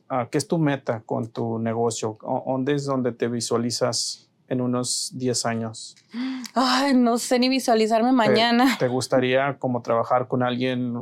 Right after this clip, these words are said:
Speaker 1: una celebridad o no sé? Ya ves que ahora en día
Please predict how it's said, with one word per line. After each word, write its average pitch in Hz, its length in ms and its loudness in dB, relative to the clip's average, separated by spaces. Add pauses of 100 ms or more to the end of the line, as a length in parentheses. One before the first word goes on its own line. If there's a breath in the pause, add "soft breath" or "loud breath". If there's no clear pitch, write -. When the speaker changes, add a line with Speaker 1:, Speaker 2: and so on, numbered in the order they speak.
(140)
Speaker 1:
una 127 200 -4
celebridad 117 800 0
o 127 60 2
no 117 120 -2
sé? 123 320 -2
Ya 120 140 0
ves 123 200 0
que 127 180 0
ahora 120 260 4
en 131 80 0
día 135 380 0